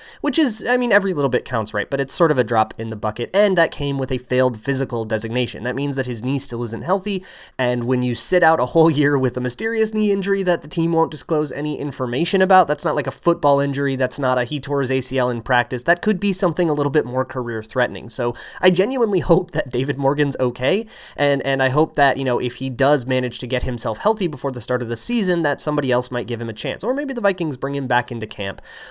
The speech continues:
One thing that they made clear with all of these players is that the door is open for a return if the market that they find in free agency isn't to their liking. I'm sure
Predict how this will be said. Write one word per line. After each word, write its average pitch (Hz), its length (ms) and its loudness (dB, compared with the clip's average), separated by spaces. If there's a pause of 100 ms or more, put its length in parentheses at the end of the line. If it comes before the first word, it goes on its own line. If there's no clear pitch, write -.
One 156 180 2
thing 160 200 0
that 143 100 -2
they 139 100 0
made 131 240 -2
clear 160 240 0
with 135 140 -2
all 247 160 2
of 226 80 -2
these 139 160 -2
players 110 380 -4
is 120 180 -6
that 120 140 -6
the 123 80 -8
door 139 240 -2
is 156 280 -2
open 143 320 -4
for 131 240 -2
a 120 60 0
return 190 580 -2
if 151 200 -6
the - 80 -4
market 143 420 -2
that 127 260 0 (280)
they 135 100 2
find 131 380 0
in 127 100 -2
free 127 240 -6
agency 120 460 -2
isn't 117 180 -2
to 123 100 -6
their 110 160 -2
liking. 107 440 -2
I'm 127 100 -2
sure 151 480 0